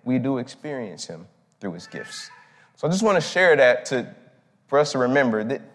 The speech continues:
I'm not up here saying money's evil, get rid of it. I'm not telling y'all to give us all your money because God is the only worth, and also I work for a church, so give me all your money. You know,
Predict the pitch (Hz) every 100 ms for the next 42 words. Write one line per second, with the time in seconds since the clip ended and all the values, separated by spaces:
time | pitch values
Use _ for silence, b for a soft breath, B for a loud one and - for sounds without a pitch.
0 | - 147 208 180 170 170 151 127 - 135
1 | 120 117 131 120 120 131 113 113 107 123
2 | 110 107 110 - _ _ _ _ _ _
3 | _ _ _ _ _ _ _ _ _ _
4 | 143 143 139 139 123 123 123 110 101 95
5 | - - _ _ _ 101 127 127 113 117
6 | 110 113 110 113 113 107 107 110 101 -
7 | - _ _ - 107 110 107 104 - 104
8 | 110 104 104 107 107 - _ 101 101 98
9 | - 131 123 120 113 120 117 120 120 -
10 | 135 - 110 107 117 120 120 117 120 101
11 | 87 - 104 104